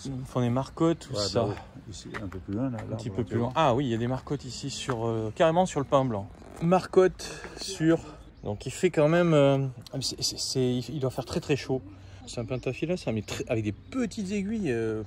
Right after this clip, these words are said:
Speaker 1: oh, ça, on n'a pas l'habitude. Et vous voyez, marcotte ici. Vous voyez, il y en a une autre ici, marcotte. Voilà, ils arrivent à marcoter le pin. Ça, c'est parce qu'il y a la branche, ça, c'est une branche très longue, ici, d'un arbre. Donc, ils décident de marcoter.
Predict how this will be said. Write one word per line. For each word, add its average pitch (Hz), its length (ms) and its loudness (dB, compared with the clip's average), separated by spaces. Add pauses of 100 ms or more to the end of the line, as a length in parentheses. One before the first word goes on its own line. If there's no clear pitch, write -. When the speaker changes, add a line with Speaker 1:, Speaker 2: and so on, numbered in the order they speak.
Speaker 1:
oh, 139 100 0
ça, 131 140 -4
on - 20 -2
n'a 104 80 -2
pas 107 140 -4
l'habitude. 98 280 -8 (360)
Et - 0 -
vous 117 60 -2
voyez, 156 180 4
marcotte 165 400 0
ici. - 240 -10 (160)
Vous 113 160 -10
voyez, 113 220 -4
il - 100 -8
y 123 80 -4
en - 20 -4
a 123 80 -4
une 123 120 -4
autre 117 200 -8
ici, 117 240 -10
marcotte. 107 480 -10 (760)
Voilà, 92 280 -8
ils 127 180 -4
arrivent 151 220 2
à - 20 0
marcoter 139 400 -2
le 123 140 -2
pin. 117 180 -4 (180)
Ça, 147 100 -4
c'est - 120 -6
parce 131 160 -2
qu'il 131 140 -6
y 117 80 4
a 113 120 6
la 120 120 6
branche, 135 240 2
ça, 156 100 2
c'est 143 160 2
une 131 140 4
branche 131 280 2
très - 200 2
longue, 143 320 2 (120)
ici, 127 360 -6
d'un 110 160 0
arbre. 117 260 0 (460)
Donc, 117 200 -6
ils 117 40 -8
décident 117 240 -4
de 117 40 0
marcoter. 110 460 -4